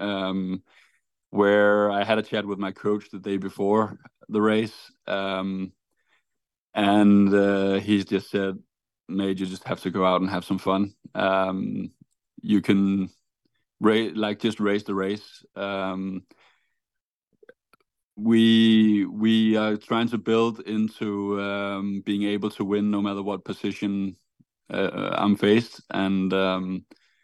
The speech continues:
this is the pers-, perfect opportunity to learn some of the stuff, like, what it takes and also how to race a different race, um,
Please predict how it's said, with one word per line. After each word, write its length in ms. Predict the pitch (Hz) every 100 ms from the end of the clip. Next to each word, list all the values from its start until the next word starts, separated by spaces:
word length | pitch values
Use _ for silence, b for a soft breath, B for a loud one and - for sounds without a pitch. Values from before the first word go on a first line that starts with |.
| b b _
this 180 | - 104
is 100 | 104
the 80 | -
pers-, 400 | 92 101 101 98
perfect 340 | - 104 104 95
opportunity 520 | 95 98 101 101 98
to 120 | -
learn 460 | 95 98 101 101 98 _ _ _
some 180 | - 104
of 100 | 98
the 100 | 98
stuff, 480 | - 98 98 - _ -
like, 180 | 98 95
what 160 | 98
it 80 | 101
takes 420 | - 101 104 -
and 100 | 101
also 400 | 98 98 98 95
how 180 | 98 92
to 140 | 92 98
race 440 | 98 98 104 - _ _ b b b b _
a 100 | 98
different 640 | 95 113 117 107 104 92 _ _
race, 580 | 98 104 107 117 - - _ -
um, 1040 | 101 101 95 92 90 87 87 82 85 92